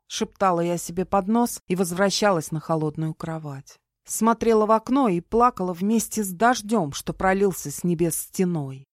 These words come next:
как в тот день, когда я убегала из поместья Люция. Есть грань, за которую я не должна заступать. Доверие. Правда ведь? Я поверила и подчинилась. Сай никогда меня не подведет. Мы обязательно будем вместе,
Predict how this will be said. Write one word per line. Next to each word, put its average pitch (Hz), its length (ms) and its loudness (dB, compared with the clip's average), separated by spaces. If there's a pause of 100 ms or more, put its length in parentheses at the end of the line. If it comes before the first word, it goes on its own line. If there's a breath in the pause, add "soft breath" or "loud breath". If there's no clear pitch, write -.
(120)
как 208 180 -2
в - 60 -18
тот 240 220 2
день, 160 240 -2
когда 147 260 -6
я 160 140 0
убегала 160 460 0
из 151 160 -6
поместья 160 580 -4
Люция. 147 600 -10 (280)
Есть 220 380 2
грань, 240 360 2
за 175 120 -6
которую 214 500 2
я 214 160 2
не 214 140 2
должна 220 640 2
заступать. 143 880 -10 (240)
Доверие. 180 880 0 (220)
Правда 214 380 2
ведь? 131 360 -18 (220)
Я 202 140 0
поверила 220 640 0
и 151 100 -14
подчинилась. 220 1080 0 (100)
Сай 254 380 0
никогда 208 640 0
меня 139 280 -8
не 135 140 -16
подведет. 147 760 -12 (240)
Мы 233 180 4
обязательно 214 720 0
будем 180 440 -8
вместе, 160 580 -10